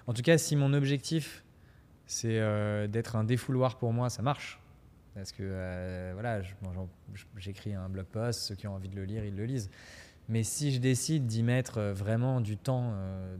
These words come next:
de, d'y consacrer, je sais pas, plusieurs heures par semaine, euh, pour rédiger des trucs qui sont très justifiés,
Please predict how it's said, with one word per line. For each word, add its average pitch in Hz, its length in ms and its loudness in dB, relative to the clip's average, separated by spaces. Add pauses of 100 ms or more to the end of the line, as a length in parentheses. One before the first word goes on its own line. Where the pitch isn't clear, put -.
de, 98 160 -4
d'y 98 180 -6
consacrer, 104 460 -4
je 107 60 -4
sais - 40 -16
pas, 104 160 -2
plusieurs 113 520 0
heures 113 100 0
par - 180 -4
semaine, 117 460 2
euh, 95 200 -2
pour 92 260 -8
rédiger 104 400 0
des 107 100 -2
trucs 113 220 -6
qui - 120 -12
sont - 140 -4
très 110 200 -2
justifiés, 107 640 -2